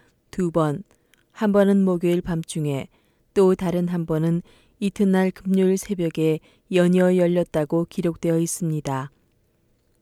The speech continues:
마테오복음서 이십칠 장 일 절, 마르코복음서 십오 장 일 절 참조. 목요일 밤 집회에서는 예수님의 사형을 결정하였고,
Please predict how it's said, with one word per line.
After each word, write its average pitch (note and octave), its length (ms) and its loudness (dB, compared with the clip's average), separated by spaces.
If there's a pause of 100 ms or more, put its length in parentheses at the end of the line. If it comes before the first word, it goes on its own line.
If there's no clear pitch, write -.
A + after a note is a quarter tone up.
마테오복음서 F3+ 920 0
이십칠 F3 560 -10
장 E3+ 200 -2
일 E3 180 -4
절, E3 340 -6 (500)
마르코복음서 E3 1000 -2
십오 F3 300 -6
장 E3 260 -2
일 D#3+ 200 -6
절 D#3+ 240 -4
참조. D3 640 -8 (2500)
목요일 G#3 440 4
밤 F#3+ 240 -2
집회에서는 E3+ 880 -4 (420)
예수님의 F#3 640 2
사형을 F#3 520 -2
결정하였고, E3 1000 -6